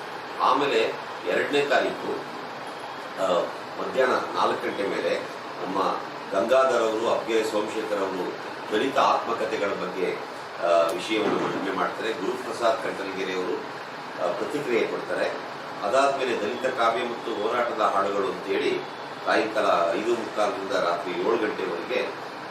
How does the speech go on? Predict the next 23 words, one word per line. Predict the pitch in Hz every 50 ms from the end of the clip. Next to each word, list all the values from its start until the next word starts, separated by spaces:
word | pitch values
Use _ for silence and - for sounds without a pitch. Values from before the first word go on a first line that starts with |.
| - 104
ಬಿ | 117
ಎಲ್ | 127 131 117 113
ರಾಜು, | 113 110 101 101 110 110 107 - 95
ಬಿ | 101 110
ಆರ್ | 110 110 - - 98
ದೇವರಾಜು | 98 92 92 95 92 90 - 110 - - - - - - - - - - - - - -
ಮತ್ತು | - - - - - - - - - - - -
ಚಂದ್ರಕಲಾ | 120 120 127 - - - 107 104
ಅವರು | 98 - 92 90 85 - - - 92
ಮೂರು | 95 95 -
ಜನ | 92 90
ಮಾತಾಡುವಂಥವ್ರು | 92 87 87 87 - 87 87 101 101 95 - - 92 95 92
ಇದ್ದಾರೆ. | - - - 101 - - - - - - - - - - - -
ಆಮೇಲೆ | 110 110 117 117 113 113
ಒಂದು | 107 107 104 107 107 104 95 - - - - - - - - - 107
ಏಳು | 123 143 143 - -
ಕಾಲಿನ | 143 131 - - -
ನಾಟಕ | - - - - -
ಇರುತ್ತೆ, | 165 - - - 90 - - -
ಪಂಚಮ | - - 107 - - 113 110 -
ಪದ | - - - - -
ಅಂತೇಳಿ. | 78 69 65 - - - 78 - 92 120 - - - - - - - - - 80
ಆ, | 80